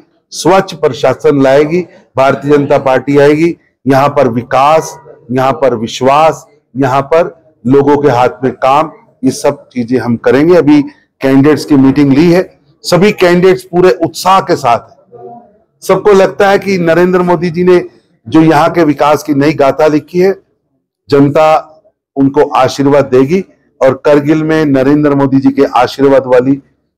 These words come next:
भारतीय जनता पार्टी की ईमानदारी से काम करके लोगों का विकास, विश्वास जीतने वाली काउंसिल जल्दी बने। सर, ये उड़ान स्कीम में करगिल एयरपोर्ट को लिया है,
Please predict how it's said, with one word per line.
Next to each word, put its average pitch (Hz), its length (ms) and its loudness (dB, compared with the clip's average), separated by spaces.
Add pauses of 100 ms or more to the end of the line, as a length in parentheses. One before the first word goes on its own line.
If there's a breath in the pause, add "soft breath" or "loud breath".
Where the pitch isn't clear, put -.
(120)
भारतीय 143 400 -2
जनता 131 300 0
पार्टी 123 320 -2
की 147 120 -8
ईमानदारी 147 1200 0
से 135 200 -8
काम 135 420 -2
करके 131 340 -10 (600)
लोगों 151 380 4
का 147 160 0
विकास, 139 640 0
विश्वास 123 600 -2 (320)
जीतने 147 440 0
वाली 127 320 2 (520)
काउंसिल 123 400 -2
जल्दी 113 360 -2
बने। - 560 -14
सर, 190 220 -2 (260)
ये 202 420 2
उड़ान 156 300 2
स्कीम 180 260 -4
में 185 280 0
करगिल 156 380 0
एयरपोर्ट 151 360 0
को 156 80 2
लिया 123 320 2
है, 170 140 -2